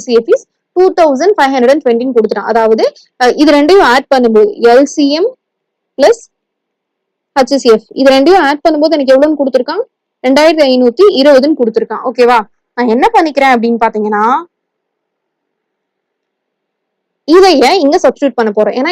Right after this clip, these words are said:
எல் சி எம் க்கு பதிலா தான் எனக்கு என்ன கொடுத்திருக்கான்? ட்வென்டி into ஹச் சி எஃப், இருபது டைம் ஹச் சி எஃப் னு கொடுத்திருக்கான். அப்ப நான் இந்த எல் சி எம் க்கு பதிலா இந்த ட்வென்டி ஹெச் சி எஃப் இங்க சப்ஸ்டிட்யூட் பண்ணிக்கிறேன். இந்த ஹெச் சி எஃப் அப்படியே இருக்கும். Then two thousand five hundred and twenty. ஓகேவா? இப்ப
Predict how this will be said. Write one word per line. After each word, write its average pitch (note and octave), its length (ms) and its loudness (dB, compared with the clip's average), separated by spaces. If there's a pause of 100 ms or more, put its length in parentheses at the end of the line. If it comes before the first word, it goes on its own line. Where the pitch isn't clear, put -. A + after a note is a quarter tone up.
(120)
எல் C#4+ 180 2
சி - 100 -2
எம் F4+ 100 2
க்கு E4 140 -4
பதிலா D4 220 2 (120)
தான் F4 200 -2
எனக்கு C#4+ 220 -6
என்ன D#4+ 140 -8
கொடுத்திருக்கான்? A#3 460 -4 (300)
ட்வென்டி D#4+ 380 0
into D4+ 200 -2
ஹச் B3 220 -4
சி B3+ 120 0
எஃப், A#3 160 -2
இருபது D#4+ 320 0
டைம் D#4 180 -4
ஹச் B3 160 -4
சி B3 80 0
எஃப் B3 120 -12
னு C#4 100 -10
கொடுத்திருக்கான். A3 460 -2
அப்ப C4+ 200 -4
நான் B3 140 0
இந்த A3+ 120 2 (120)
எல் C#4+ 140 2
சி F#4 80 2
எம் F4 100 0
க்கு C#4 160 -2
பதிலா A3 280 0 (440)
இந்த C4+ 160 -2
ட்வென்டி C#4+ 280 2
ஹெச் E4 140 -2
சி B3+ 80 -4
எஃப் C#4+ 140 0
இங்க C#4+ 160 0
சப்ஸ்டிட்யூட் B3+ 360 -4
பண்ணிக்கிறேன். A3+ 420 0
இந்த D4+ 180 -2
ஹெச் C#4 140 -2
சி C#4 80 -2
எஃப் D4 160 -2
அப்படியே A#3 320 0
இருக்கும். G#3 280 -2 (380)
Then D4+ 120 2 (140)
two D#4+ 100 0 (100)
thousand C4+ 320 2 (360)
five C4 160 0
hundred A#3+ 220 2
and C#4+ 120 -6
twenty. A3+ 300 -2 (100)
ஓகேவா? A#3 260 0 (380)
இப்ப C4 100 -4